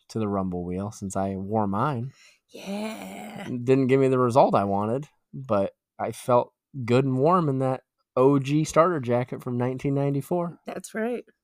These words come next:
Speaker 2: Sh-
Speaker 1: Fantastic.
Speaker 2: and shout out to your nieces and nephews once again for getting it
Speaker 1: Gift
Speaker 2: for
Speaker 1: of
Speaker 2: you
Speaker 1: the century.
Speaker 2: for Christmas.
Speaker 1: Gift of the century.
Speaker 2: Yes.
Speaker 1: Fantastic. Uh, we wanna shout out the T B Toycast with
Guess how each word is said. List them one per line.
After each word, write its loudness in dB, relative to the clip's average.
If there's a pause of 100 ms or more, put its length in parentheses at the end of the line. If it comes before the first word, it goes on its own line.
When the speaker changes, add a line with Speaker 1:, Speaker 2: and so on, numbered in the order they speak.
Speaker 2:
Sh- -10
Speaker 1:
Fantastic. -4
Speaker 2:
and -2
shout -6
out -6
to -10
your 0
nieces -4
and -10
nephews -8
once -8
again -4
for -10
getting -6
it -16
Speaker 1:
Gift 6
Speaker 2:
for 0
Speaker 1:
of 0
Speaker 2:
you 2
Speaker 1:
the 2
century. -4 (400)
Speaker 2:
for -12
Christmas. -6
Speaker 1:
Gift 4
of 0
the -2
century. -10 (100)
Speaker 2:
Yes. -16 (120)
Speaker 1:
Fantastic. -10 (480)
Uh, 10
we 10
wanna 6
shout 4
out 0
the -20
T -2
B -2
Toycast -4
with -6